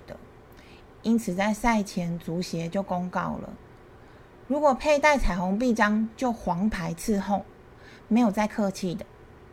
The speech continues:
在考量之下，后来球员们都没有佩戴臂章，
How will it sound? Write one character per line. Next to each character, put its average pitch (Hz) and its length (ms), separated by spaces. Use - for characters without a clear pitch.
在 294 240
考 190 240
量 185 240
之 254 160
下， 247 420
后 269 160
来 208 160
球 190 280
员 202 160
们 196 280
都 208 160
没 214 120
有 180 100
佩 190 300
戴 190 200
臂 175 280
章， 143 160